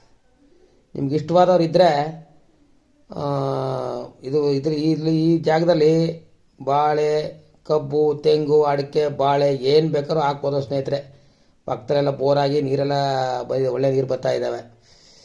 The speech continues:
ಸ್ನೇಹಿತರೆ. ಇಲ್ಲಿ ಒಳ್ಳೆ ಇದಿದೆ. ನಿಮ್ಗೆ ಇಷ್ಟವಾದವ್ರು ಇದ್ರೆ ಫೋನ್ ನಂಬರ್ ಹಾಕಿರ್ತೀನಿ,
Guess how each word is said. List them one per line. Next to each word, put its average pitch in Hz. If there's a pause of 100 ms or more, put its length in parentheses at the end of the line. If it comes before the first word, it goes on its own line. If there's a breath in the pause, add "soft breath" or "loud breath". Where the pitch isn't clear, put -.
(920 soft breath)
ಸ್ನೇಹಿತರೆ. 135
ಇಲ್ಲಿ 135
ಒಳ್ಳೆ 139
ಇದಿದೆ. 139 (360 soft breath)
ನಿಮ್ಗೆ 143
ಇಷ್ಟವಾದವ್ರು 180
ಇದ್ರೆ 160 (180)
ಫೋನ್ 170
ನಂಬರ್ 170
ಹಾಕಿರ್ತೀನಿ, 165